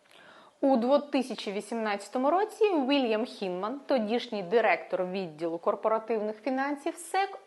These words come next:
озвучив свою позицію і заявив, що ефіріум не вважається цінним папером.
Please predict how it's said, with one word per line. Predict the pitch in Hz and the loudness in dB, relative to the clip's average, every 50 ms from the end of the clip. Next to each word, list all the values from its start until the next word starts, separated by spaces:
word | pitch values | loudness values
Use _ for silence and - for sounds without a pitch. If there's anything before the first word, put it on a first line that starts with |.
| - | 0
озвучив | - 285 302 285 277 294 320 381 392 392 466 453 | 2 2 2 2 2 2 2 2 0 0 -2 -2
свою | 453 - - 294 254 240 247 | -2 -2 -2 -2 0 0 0
позицію | 254 269 240 220 247 254 247 - - 320 294 - - - - | 0 0 0 0 0 -2 -2 -4 -4 -4 -4 -4 -8 -10 -6
і | 214 233 254 | -4 -2 -2
заявив, | 254 226 240 247 233 240 240 240 208 196 202 156 - - - - - - - - | 0 2 2 2 4 4 4 2 2 0 -2 -2 -4 -8 -18 -18 -18 -18 -18 -14
що | - - - 320 302 - - - | -8 -2 0 2 2 2 2 0
ефіріум | 269 247 262 - - 294 302 311 320 339 370 370 349 - | 0 0 -2 0 2 4 4 4 4 4 2 2 0 0
не | - 254 254 226 214 202 | 0 0 2 2 2 2
вважається | 185 175 175 175 175 170 180 185 208 233 233 - - 349 | 0 0 -2 -2 0 0 0 2 0 0 -2 -4 -6 -6
цінним | 339 - - - 196 180 175 180 190 208 214 | -6 -8 -10 -8 -6 -6 -4 -4 -6 -4 0
папером. | - 196 170 - - 151 143 143 151 | 0 0 0 0 -2 -6 -6 -6 -8